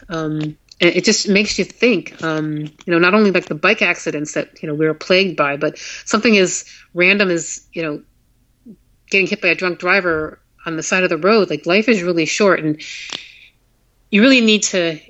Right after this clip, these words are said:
you know, embrace the good in life. And, and again, I, I'm trying not to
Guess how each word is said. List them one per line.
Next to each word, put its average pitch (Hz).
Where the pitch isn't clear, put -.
you 180
know, -
embrace 196
the 190
good 175
in 208
life. 147
And, 151
and 156
again, 185
I, 170
I'm 165
trying 190
not 175
to 156